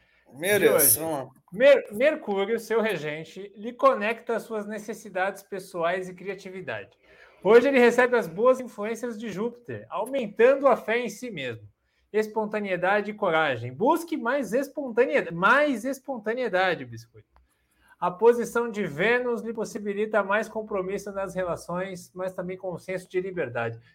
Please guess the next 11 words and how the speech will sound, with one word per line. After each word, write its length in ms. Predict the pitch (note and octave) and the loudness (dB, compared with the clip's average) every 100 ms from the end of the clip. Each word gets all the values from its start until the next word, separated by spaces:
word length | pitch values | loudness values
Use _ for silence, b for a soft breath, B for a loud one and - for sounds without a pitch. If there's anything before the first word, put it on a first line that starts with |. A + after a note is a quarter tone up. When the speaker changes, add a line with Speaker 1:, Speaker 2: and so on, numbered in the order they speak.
| b | b
Speaker 2:
Então 160 | G#3 G#3+ | -4 -2
você 200 | G#3+ A#3 | -2 -4
precisa 340 | A3+ G#3 A#3 | -6 -4 -2
ser 140 | A#3 | -2
mais 280 | G#3+ A3 G#3 | -2 -2 0
espontâneo, 800 | A3+ A3+ A3+ G3 - F#3 E3+ C#3+ | -2 0 0 0 2 2 2 -4
Guilherme 380 | C3 B2+ B2+ B2 | -8 -6 -6 -8
Biscoito. 440 | B2 A#2+ B2+ B2+ | -10 -8 -8 -8
Muito 180 | D3+ F3 | -10 -6
boa 180 | F3 D#3 | 0 0
noite. 260 | C3 A2+ | -2 -8